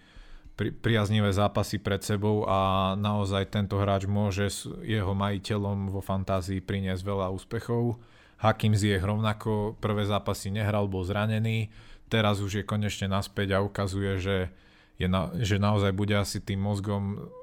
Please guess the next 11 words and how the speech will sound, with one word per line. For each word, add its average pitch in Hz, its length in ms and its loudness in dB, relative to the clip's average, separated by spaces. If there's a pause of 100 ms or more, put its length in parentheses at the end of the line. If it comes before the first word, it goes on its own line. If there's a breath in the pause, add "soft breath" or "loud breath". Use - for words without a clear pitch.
u 127 160 -4
ofenzívy 101 480 2
Chelsea, 107 640 -2 (400 loud breath)
takže 92 240 0
rozhodne 104 400 0
toto 95 240 -4
je 107 160 0
ďalší, 110 500 -2 (1200 soft breath)
ďalší 104 560 4
veľmi 120 320 4
dobrý, 117 580 2